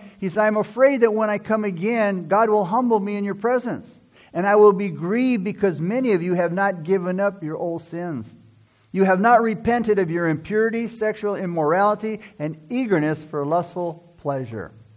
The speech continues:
So it seems like the Philippian church faced the danger of disharmony and division from the personal conflict between two women in the church that we'll see later on in chapter four.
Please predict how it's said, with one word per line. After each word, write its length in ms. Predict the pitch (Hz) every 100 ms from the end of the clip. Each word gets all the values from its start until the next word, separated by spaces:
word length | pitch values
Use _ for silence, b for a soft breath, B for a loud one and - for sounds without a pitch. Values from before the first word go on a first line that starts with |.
| _ _ _ _ _ _ _ b b b b b
So 180 | - 196
it 80 | 190
seems 340 | 196 254 269
like 180 | 240 233
the 80 | 202
Philippian 540 | 202 233 240 220 208
church 560 | - 220 214 151 143 -
faced 520 | - - 185 220 220 -
the 100 | 220
danger 600 | 180 170 170 165 170 151
of 180 | 156 135
disharmony 760 | 147 - - 185 202 214 214
and 200 | 190 160
division 800 | 147 139 165 247 170 151 151 156 B B B
from 240 | - 151 147
the 80 |
personal 540 | 143 - 208 220 208 185
conflict 600 | 180 220 285 - 175 170
between 420 | 175 165 196 196
two 160 | 196 196
women 380 | 196 247 240
in 100 | 202
the 80 | 170
church 440 | 156 165 123 110 -
that 260 | - 147 -
we'll 200 | 156 147
see 220 | 151 165
later 300 | 151 147 143
on 140 | 156 151
in 100 | 131
chapter 360 | 139 135 -
four. 420 | 143 180 202 -